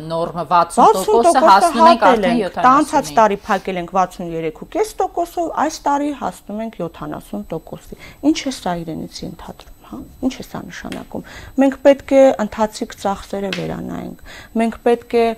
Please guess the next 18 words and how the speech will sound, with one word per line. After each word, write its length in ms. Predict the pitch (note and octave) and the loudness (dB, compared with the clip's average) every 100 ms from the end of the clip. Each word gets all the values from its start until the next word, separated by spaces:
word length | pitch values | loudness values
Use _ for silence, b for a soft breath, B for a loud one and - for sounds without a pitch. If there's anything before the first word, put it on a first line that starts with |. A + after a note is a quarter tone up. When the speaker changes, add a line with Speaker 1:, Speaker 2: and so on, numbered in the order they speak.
| B B B B | B B B B
Speaker 2:
ը, 180 | - F#3+ F#3 F3+ F3+ F3 E3+ | -4 2 4 4 4 2 -2
ես, 380 | F#3+ A3+ A3 - | 4 4 4 -2
ը, 100 | F3 F3+ F3+ - - - - - - - - | -2 0 -2 -2 -6 -8 -10 -10 -10 -10 -10
ֆիսկալ 400 | - F#3+ - G3 | -10 -10 -4 -4
կանոնների 500 | G3 F3+ F3 F3+ F3+ | 0 -2 0 -2 -4
մասին 400 | F#3 G#3 - C4+ | -2 0 6 6
եմ 100 | F#3+ | 6
խոսում, 480 | - - D#3 - A3 A#3 | 0 -4 -4 -2 -2 -2
ինչ 120 | G#3 | -4
Speaker 1:
Մհմ։ 140 | F3+ | 2
Speaker 2:
պետք 240 | A3 F#3+ E3+ | 2 2 2
է 60 | |
անենք։ 400 | D#3 E3 D#3 F#3 | 2 2 0 -6
Speaker 1:
Մհմ։ 500 | F#3 F3+ - - - | -10 -12 -16 -12 0
Speaker 2:
Մենք 260 | A#3+ B3 B3 | 4 4 2
պետք 400 | - A#3+ A#3 - | 8 8 6 6
է, 120 | A#3+ | 8
ը, 680 | A#3+ A#3 A#3 - - - G3 | 10 8 2 -18 -16 -2 2